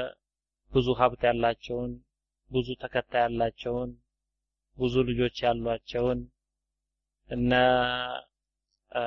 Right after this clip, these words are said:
አልወሊድ ኢብኑል ሙጊራን፣ እ፣ ጓደኞቻቸውን እነ፣ እነ ዓስ ኢብኑ ዋኢል ያሉ እነ አቡ ጀህልንም ጨምሮ እና እነኚህ የመካ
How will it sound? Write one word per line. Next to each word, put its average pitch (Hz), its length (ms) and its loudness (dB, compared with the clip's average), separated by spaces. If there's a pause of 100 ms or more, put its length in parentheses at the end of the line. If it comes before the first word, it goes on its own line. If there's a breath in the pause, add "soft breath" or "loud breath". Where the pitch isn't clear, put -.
አልወሊድ 123 560 2
ኢብኑል 120 340 -4
ሙጊራን፣ 120 600 0 (1300)
እ፣ 127 100 -2 (1600)
ጓደኞቻቸውን 120 1160 0 (1120)
እነ፣ 123 160 -4 (120)
እነ 120 180 -2 (280)
ዓስ 120 240 6
ኢብኑ 120 280 -10
ዋኢል 120 420 6
ያሉ 117 280 -2 (1040)
እነ 127 120 -6
አቡ 123 220 4
ጀህልንም 123 560 4
ጨምሮ 117 400 -6 (1300)
እና 117 160 0 (640)
እነኚህ 123 320 2
የመካ 123 300 0